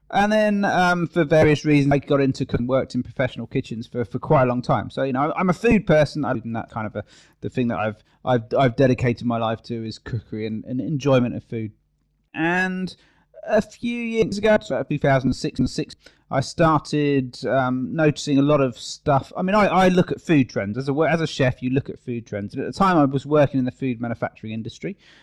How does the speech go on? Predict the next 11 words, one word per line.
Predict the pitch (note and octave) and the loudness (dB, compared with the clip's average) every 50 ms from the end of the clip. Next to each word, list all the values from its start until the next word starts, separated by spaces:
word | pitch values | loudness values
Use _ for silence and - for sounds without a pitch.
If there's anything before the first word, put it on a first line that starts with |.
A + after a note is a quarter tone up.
| _ _ - | _ _ -2
developing | C#3 B2+ C#3 C#3 C3+ - - C3 B2 A#2+ A#2+ A#2+ - | 2 4 4 4 2 2 0 -2 -2 -2 -4 -6 -8
sort | - - B2+ A2+ | -10 -12 -12 -8
of | - | -2
products | - C3+ F3 - - - | 0 0 0 0 -2 -2
and | - C3+ | -4 0
helping | C3+ C#3+ C3+ - C#3+ C3+ | 2 2 2 2 0 0
make | C3 C3+ C3 B2 - _ | 2 0 0 -2 -4 _
products | - B2 B2 - - - | -6 -6 -6 -6 -8 -6
healthier. | - D3 C#3+ C3+ - - C#3 D#3 G#3+ - _ _ _ _ _ _ _ _ _ _ _ _ - - | -2 0 0 0 0 -2 -4 -4 -4 -6 _ _ _ _ _ _ _ _ _ _ _ _ -8 -4
And, | D#3 F3+ F3+ F3+ F3+ F3+ F3 D#3+ - | -2 0 0 0 0 -2 -2 0 2
um, | F#3+ F#3 F3+ F3 F3 F3 E3 | 4 4 4 4 2 0 -4